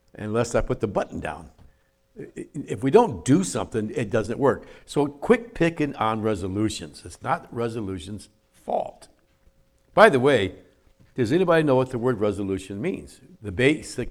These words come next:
root word of resolution. Does anybody know what it is? Resolve. Exactly. You're resolving something.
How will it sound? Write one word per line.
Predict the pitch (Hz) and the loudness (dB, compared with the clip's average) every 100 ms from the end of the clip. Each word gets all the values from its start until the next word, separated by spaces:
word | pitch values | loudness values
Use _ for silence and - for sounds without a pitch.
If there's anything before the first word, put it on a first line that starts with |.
| - | -8
root | 107 160 117 - | 0 2 2 -4
word | 101 131 127 92 95 _ _ _ _ _ _ _ _ | -6 -2 0 -2 -8 _ _ _ _ _ _ _ _
of | 113 104 101 90 - | 2 2 -2 -8 -10
resolution. | 104 107 98 120 - 92 | -4 -4 -4 -6 -6 -12
Does | 82 | -8
anybody | 120 139 139 | -6 -4 -6
know | 135 | -10
what | 131 | -12
it | 123 | -14
is? | 139 160 _ _ _ _ _ _ _ _ _ | -14 -18 _ _ _ _ _ _ _ _ _
Resolve. | 131 143 214 254 - - _ _ _ _ | -10 -4 -2 -2 -8 -20 _ _ _ _
Exactly. | 117 101 139 185 - 76 - _ _ | -6 -6 -6 -8 -10 -16 -18 _ _
You're | 135 | 0
resolving | 135 117 123 143 156 | 2 4 4 4 0
something. | 101 80 87 | -10 -12 -14